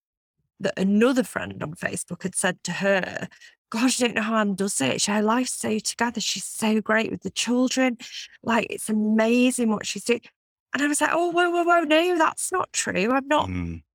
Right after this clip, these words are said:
Speaker 1: I'm not that person that
Speaker 2: Mm.
Speaker 1: they think I am."
Speaker 2: Mm.
Speaker 1: And I felt a bit bad, really, 'cause I thought it's so misleading, isn't it?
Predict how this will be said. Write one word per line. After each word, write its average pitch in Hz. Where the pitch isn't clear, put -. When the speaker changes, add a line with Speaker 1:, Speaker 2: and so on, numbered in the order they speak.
Speaker 1:
I'm 254
not 269
that -
person 247
that -
Speaker 2:
Mm. -
Speaker 1:
they 220
think -
I 196
am." 180
Speaker 2:
Mm. -
Speaker 1:
And 226
I -
felt 302
a 277
bit -
bad, 285
really, 311
'cause -
I 233
thought 254
it's 233
so 285
misleading, 254
isn't 220
it? -